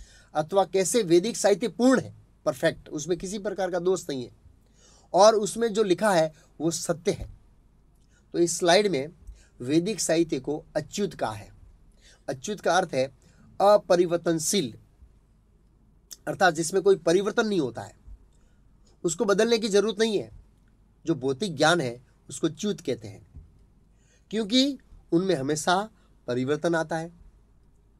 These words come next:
उदाहरण के रूप में, स्कूल के पाठ्य पुस्तक में पच्चीस साल पहले, हम्म, अलग ज्ञान था, अब अलग ज्ञान है, और पच्चीस साल के बाद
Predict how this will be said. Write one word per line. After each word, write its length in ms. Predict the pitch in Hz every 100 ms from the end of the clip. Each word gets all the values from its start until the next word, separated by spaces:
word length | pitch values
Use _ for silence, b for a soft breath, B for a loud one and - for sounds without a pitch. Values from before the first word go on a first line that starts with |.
| _
उदाहरण 300 | 139 156 160
के 80 | 160
रूप 220 | 170 165
में, 240 | 160 170 170 - - b b b 165
स्कूल 400 | 156 - 202 196
के 140 | 220
पाठ्य 380 | 214 147 156 190
पुस्तक 360 | 160 151 151 151
में 140 | 160 - _ _ _ _ _ 170
पच्चीस 300 | 165 240 -
साल 240 | 185 165
पहले, 360 | 165 175 117 104 - _ - _ -
हम्म, 160 | 123 135 - - -
अलग 260 | 165 190 156
ज्ञान 280 | 139 131 127
था, 280 | 139 147 - _ _ - _ _ _ _ _ -
अब 200 | 175 175
अलग 220 | 151 170 165
ज्ञान 240 | 185 185
है, 220 | 175 208 - _ _ _ -
और 160 | 170
पच्चीस 400 | 175 170 208 208
साल 180 | 185 170
के 120 | 165
बाद 520 | 131 110 151 160 147